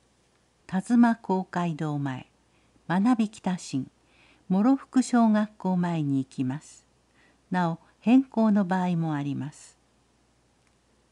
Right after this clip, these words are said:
ライブラリ市場内、東部図書館、お知らせと催し、電話八一二六七六八。今月の休館日、第一、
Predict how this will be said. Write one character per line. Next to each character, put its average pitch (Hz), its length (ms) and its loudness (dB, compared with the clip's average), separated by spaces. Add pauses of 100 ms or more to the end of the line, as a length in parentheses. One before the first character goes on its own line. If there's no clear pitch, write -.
(260)
ラ 202 220 2
イ 277 100 8
ブ 220 100 2
ラ 180 140 0
リ 151 100 -4
市 165 240 -8
場 175 240 0
内、 135 260 -4 (400)
東 247 220 2
部 247 100 2
図 202 140 -4
書 175 160 -4
館、 127 300 -8 (840)
お 175 140 -2
知 247 220 -2
ら 226 140 0
せ 190 180 -6
と - 260 -8 (140)
催 143 380 -2
し、 - 280 -12 (640)
電 185 240 0
話 165 240 -4 (240)
八 233 460 2
一 180 260 -2
二 135 260 0 (300)
六 175 400 2
七 220 300 4
六 135 260 -6
八。 - 440 -12 (1400)
今 262 260 8
月 254 260 4
の 214 140 4
休 190 260 -2
館 156 320 0
日、 135 240 -6 (480)
第 190 420 0
一、 151 380 -4